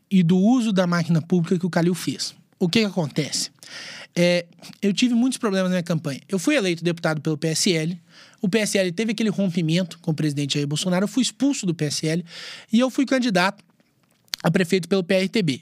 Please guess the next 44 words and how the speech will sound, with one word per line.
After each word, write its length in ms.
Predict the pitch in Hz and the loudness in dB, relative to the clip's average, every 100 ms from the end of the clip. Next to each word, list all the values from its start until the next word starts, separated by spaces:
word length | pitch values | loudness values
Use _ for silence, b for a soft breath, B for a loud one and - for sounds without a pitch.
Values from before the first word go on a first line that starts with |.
| - | -4
Eu 80 | 156 | -2
tinha 160 | - | 0
um 60 | 190 | 2
compromisso 400 | 196 190 180 156 | 2 2 2 2
de 80 | 190 | 2
vir 80 | 170 | 2
pelo 200 | 170 160 | 2 2
P 80 | 190 | 0
R 100 | 190 | 0
T 140 | 277 | 0
B, 80 | 254 | 2
é 60 | 233 | 0
o 40 | |
partido 440 | 175 156 - 170 - B B B | 0 -2 0 0 -2 B B B
do 240 | 165 180 | 4 4
então 260 | 165 180 165 | 2 0 0
vice-presidente 540 | 156 - 165 156 156 | 0 0 0 0 0
da 80 | 170 | 0
República, 480 | 165 170 254 220 156 | 0 2 0 0 -2
né? 160 | 151 - _ _ - | -4 -8 _ _ -12
O 180 | 147 | -4
atual 300 | 156 - 156 | -2 0 0
vice-presidente 460 | 156 143 156 151 139 | -2 -4 -4 -4 -2
da 40 | |
República, 380 | 180 196 277 - | -2 0 -2 0
o 20 | |
Mourão, 380 | 175 226 233 269 - B B B B B | 2 2 0 -2 -6 B B B B B
e 140 | 226 | 4
aí 240 | 233 226 262 | 4 4 2
a 60 | |
gente 280 | 262 285 - | 2 0 0
ia 80 | 302 | 2
vir 160 | 233 | 2
pelo 240 | 226 262 247 | 2 0 0
P 120 | 262 | 0
R 120 | 247 | 0
T 140 | 254 285 | 0 0
B. 180 | 147 - _ B B B B B - - - | 0 -4 _ B B B B B -12 -12 2
Fechei 340 | 185 165 185 | 2 4 4
o 60 | 175 | 2
acordo 400 | 165 202 185 175 | 2 2 2 2
lá, 240 | 185 247 | 2 0
tudo 200 | 208 180 | 0 2
bonitinho, 440 | 165 175 165 233 | 2 2 2 2